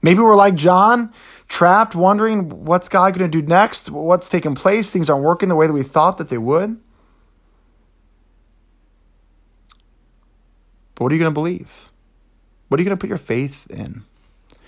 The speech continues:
Do you believe, like the centurion, that Jesus is going to do something before you can even see it with your eyes? And truthfully, in faith, we are able to say,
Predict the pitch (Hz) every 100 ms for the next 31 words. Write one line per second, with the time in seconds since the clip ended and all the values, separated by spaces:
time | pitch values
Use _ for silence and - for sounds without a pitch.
0 | _ _ _ _ _ _ _ - 110 123
1 | 131 165 214 156 104 98 - - - -
2 | - 110 104 - 98 - 101 - 95 90
3 | 95 - _ _ _ _ _ _ _ -
4 | 120 104 - 147 160 156 139 110 170 185
5 | 170 147 147 156 135 151 147 117 107 110
6 | 107 104 139 151 143 135 131 131 123 -
7 | 120 113 - _ _ _ _ _ 107 -
8 | 104 87 - - - - - - - _
9 | _ _ _ _ _ _ _ _ _ _
10 | _ _ _ _ 104 - 180 190 - 95
11 | 95 101 _ _ _ _ _ - - -
12 | 170 190 - 139 143 127 117 127 127 -
13 | 104 101 104